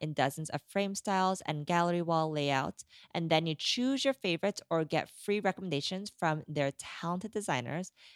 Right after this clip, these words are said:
Then the experts at FrameBridge will custom frame your items and deliver your finished pieces directly to your door,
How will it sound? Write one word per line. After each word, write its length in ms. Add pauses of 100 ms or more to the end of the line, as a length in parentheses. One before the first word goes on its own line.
(160)
Then 440
the 160
experts 380
at 160
FrameBridge 400
will 80
custom 500
frame 300
your 100
items 320
and 160
deliver 320
your 200
finished 420
pieces 320
directly 560
to 200
your 100
door, 340